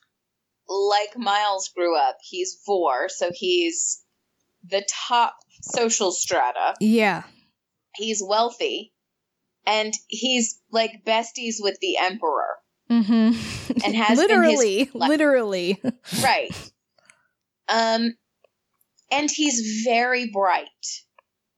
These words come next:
Speaker 2: Too,
Speaker 1: And
Speaker 2: too bright.
Speaker 1: Too bright. Smart people don't like, many smart people don't like to feel like they're under the thumb of people that are stupider than they are.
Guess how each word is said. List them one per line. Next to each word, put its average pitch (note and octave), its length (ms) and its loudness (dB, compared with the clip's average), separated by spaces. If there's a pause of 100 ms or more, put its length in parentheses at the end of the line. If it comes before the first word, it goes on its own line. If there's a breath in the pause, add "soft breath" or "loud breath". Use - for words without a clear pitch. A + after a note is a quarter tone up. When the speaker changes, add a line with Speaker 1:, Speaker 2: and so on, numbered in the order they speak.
(480)
Speaker 2:
Too, - 200 0
Speaker 1:
And A#3+ 500 4
Speaker 2:
too C4 280 0
bright. F3+ 400 -2 (540 soft breath)
Speaker 1:
Too F4+ 160 0
bright. D3 340 -4 (100)
Smart D#4 480 0 (100)
people F3 580 -2 (460)
don't C#4+ 360 -2
like, G#3 320 -2 (600)
many A3+ 440 -2
smart D3+ 380 -2
people C#3+ 580 -4 (480)
don't B3 300 0
like A3 340 0
to A3+ 120 -2
feel G3+ 320 -2
like F3+ 260 0
they're F#3 200 0
under G3 360 -2
the F3 140 -2 (100)
thumb G#3+ 300 0
of E3 160 -4
people F3+ 340 -4
that E3+ 180 0
are D#3+ 120 -4
stupider - 720 -4
than C3 160 -6
they A#2 200 -4
are. A#1 280 -4